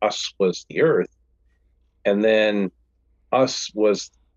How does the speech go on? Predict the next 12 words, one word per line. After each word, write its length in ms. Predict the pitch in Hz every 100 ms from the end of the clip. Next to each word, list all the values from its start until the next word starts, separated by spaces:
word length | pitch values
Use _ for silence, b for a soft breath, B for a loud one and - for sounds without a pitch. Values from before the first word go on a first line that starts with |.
| -
the 80 | 87
people 280 | - 107 92
in 80 |
the 80 | 87
Federation 680 | - 76 73 87 131 - 95
of 140 | 85
Planets, 540 | - 95 80 - - - _ _ _
and 160 | 123 104
then 180 | 104 92
the 100 | 87
people 320 | 107 98 95
that 240 | 92 90